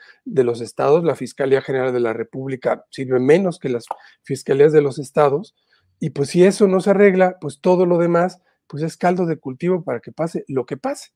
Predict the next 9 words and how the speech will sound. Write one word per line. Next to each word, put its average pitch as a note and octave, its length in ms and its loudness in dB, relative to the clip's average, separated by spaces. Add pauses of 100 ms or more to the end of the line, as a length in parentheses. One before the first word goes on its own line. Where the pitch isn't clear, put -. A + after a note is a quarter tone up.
¿no? E3+ 220 -6 (640)
Puede F3+ 280 6
ser F#3+ 340 2 (540)
un E3+ 240 4
acto F3 320 0
como C#3 280 2
estos, F3+ 480 -2 (240)
puede E3+ 300 6
ser D#3+ 420 6